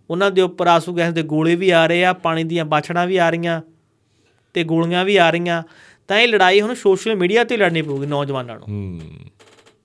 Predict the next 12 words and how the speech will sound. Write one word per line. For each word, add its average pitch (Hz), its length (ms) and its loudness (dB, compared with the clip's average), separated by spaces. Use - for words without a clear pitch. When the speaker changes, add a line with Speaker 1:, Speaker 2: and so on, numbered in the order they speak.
Speaker 1:
ਤੁਸੀਂ - 140 -20
ਦੇਖੋ 170 260 -4
Tractor 190 460 -4
to 196 120 -4
Twitter 190 260 -2
ਦਾ 202 120 2
ਅਕਾਊਂਟ 175 300 -2
ਇਹਨਾਂ 185 180 -2
ਨੇ 185 240 0
withheld 170 220 2
Speaker 2:
ਤਿੰਨ, 165 180 4
Speaker 1:
ਕਰਤਾ। 131 360 -4